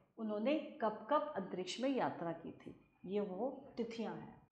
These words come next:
और अब हम करने जा रहे हैं वाक्यों के सामने सही या गलत का चिन्ह।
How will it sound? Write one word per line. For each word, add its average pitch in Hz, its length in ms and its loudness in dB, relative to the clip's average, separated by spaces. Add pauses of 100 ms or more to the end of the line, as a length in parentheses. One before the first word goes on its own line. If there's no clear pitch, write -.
(120)
और 208 340 10
अब 277 120 12
हम 359 180 12
करने 339 300 10
जा 302 200 10
रहे 302 120 10
हैं 302 340 6
वाक्यों 226 380 8
के 302 100 0
सामने 277 400 6
सही 254 420 4
या 254 120 6
गलत 196 440 2
का 285 100 8
चिन्ह। 285 300 4